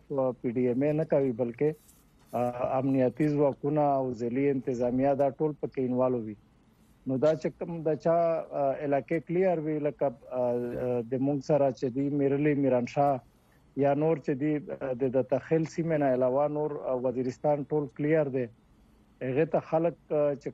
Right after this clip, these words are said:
کوم داسې خلک وي چې د دې ځای سره تعلق لري، هغه کور ته لېږل کېږي. او باقي چې دی، آ، بنو ته،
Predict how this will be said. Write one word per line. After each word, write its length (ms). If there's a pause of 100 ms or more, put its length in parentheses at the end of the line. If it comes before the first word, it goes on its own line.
کوم 240
داسې 380
خلک 280
وي 80
چې 120
د 220
دې 100
ځای 240
سره 260
تعلق 540
لري، 300
هغه 420 (580)
کور 160
ته 180
لېږل 300 (100)
کېږي. 300 (480)
او 160
باقي 340
چې 120
دی، 400 (200)
آ، 1080
بنو 460
ته، 520